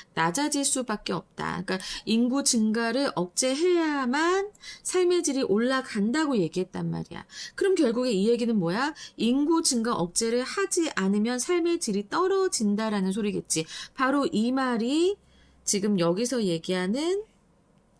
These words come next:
멜서스한 캐타스트로피가 되는 겁니다. 멜서스의 재앙. 응? 그래서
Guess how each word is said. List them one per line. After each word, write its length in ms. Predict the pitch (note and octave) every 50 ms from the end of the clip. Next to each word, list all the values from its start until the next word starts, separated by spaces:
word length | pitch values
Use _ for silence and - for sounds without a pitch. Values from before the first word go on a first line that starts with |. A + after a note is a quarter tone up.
| _ _ _ _ _ _ _ -
멜서스한 680 | F#3 F#3+ G3+ G#3 - C4+ C4 - - A3 A#3+ C#4 D4
캐타스트로피가 760 | - - D#4+ - D#4+ D#4 D4+ - - - A#3+ A#3 - A3+ G3+ F#3+
되는 260 | F#3+ F3+ E3+ E3+ E3
겁니다. 420 | E3+ - G3+ F#3+ G3+ F#3+ - -
멜서스의 760 | E3+ E3+ E3+ E3+ F3 - F#3 F#3 - - - - - G#3 A3+
재앙. 500 | - - F3 C#3+ A#2+ - - - F#3 F#3 - _ - - _ _ _ -
응? 140 | A3 D4 G#4+ _ _ _ - - - - - - - - - - -
그래서 280 | - - D4+ C#4 A#3+